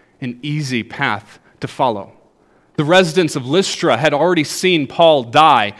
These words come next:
for his belief. And now they have placed their faith in Christ themselves, and they're facing that same possible result, death, right there. It's not easy.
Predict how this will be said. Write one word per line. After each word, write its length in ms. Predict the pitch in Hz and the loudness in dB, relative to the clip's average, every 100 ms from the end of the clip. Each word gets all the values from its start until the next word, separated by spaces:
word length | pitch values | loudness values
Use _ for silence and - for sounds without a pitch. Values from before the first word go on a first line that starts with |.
| - | -18
for 200 | - 147 | -8 -4
his 200 | 127 131 | -4 -6
belief. 720 | 117 127 139 110 - - - _ _ _ _ _ _ | -4 -4 -4 -6 -10 -16 -18 _ _ _ _ _ _
And 180 | 151 147 | -2 2
now 280 | 160 170 170 | 4 4 4
they 180 | 151 147 | 2 2
have 240 | 156 - | 0 -2
placed 340 | - 180 165 | 0 2 2
their 100 | 175 | -4
faith 300 | 151 175 151 | -2 0 0
in 100 | 160 | -2
Christ 340 | - 165 156 - | -2 0 0 -2
themselves, 640 | 147 120 196 180 147 - - - | -6 -2 2 4 2 -2 -14 -4
and 220 | 165 156 | 0 2
they're 100 | 175 | 2
facing 720 | - 220 240 - - 160 127 - 156 | 2 2 2 2 2 2 0 -4 2
that 240 | 170 - | 4 2
same 680 | - - 226 190 170 143 - - | -2 2 4 4 4 0 -8 -6
possible 640 | - 196 180 - 165 156 - | 0 2 0 -2 2 0 0
result, 840 | 160 185 147 240 165 - - - - _ _ _ - | 0 0 4 4 4 0 -10 -12 -14 _ _ _ -12
death, 580 | 135 196 139 - - - _ _ | 2 2 2 -2 -14 -16 _ _
right 300 | 147 170 175 | 0 2 2
there. 460 | 135 160 117 90 - - _ _ _ _ | 2 0 0 -4 -12 -20 _ _ _ _
It's 140 | - - | -16 -10
not 200 | 131 131 | -8 -8
easy. 380 | 120 98 - | -10 -12 -20